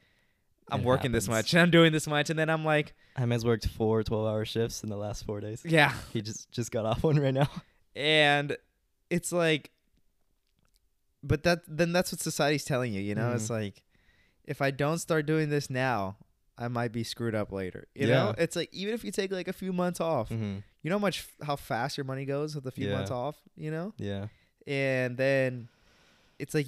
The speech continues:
Speaker 1: okay, I save enough. Now I have to do a down payment. Now you do a down payment. Now you're stuck in the house. And then you
Speaker 2: Yeah.
Speaker 1: gotta get a car. And then, like,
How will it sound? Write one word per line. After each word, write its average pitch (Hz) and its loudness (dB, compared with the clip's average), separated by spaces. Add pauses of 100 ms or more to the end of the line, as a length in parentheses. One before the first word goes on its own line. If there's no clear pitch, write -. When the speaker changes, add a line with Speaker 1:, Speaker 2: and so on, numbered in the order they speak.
(140)
Speaker 1:
okay, 147 2
I 131 4
save 143 -2
enough. 131 0
Now 127 -2
I - 0
have 131 -2
to 123 -12
do 127 0
a 120 0
down 117 0
payment. 101 -2
Now 110 -6
you 113 -4
do 127 -4
a 123 -2
down 120 -2
payment. 123 -2
Now 120 -2
you're 120 -4
stuck 123 -4
in 123 -2
the 113 -2
house. 107 -2
And 104 -8
then 110 -2
you 107 -6
Speaker 2:
Yeah. 107 -6
Speaker 1:
gotta 117 0
get 117 -4
a 113 -6 (140)
car. 113 -2
And 110 -6
then, 127 -8
like, 131 -2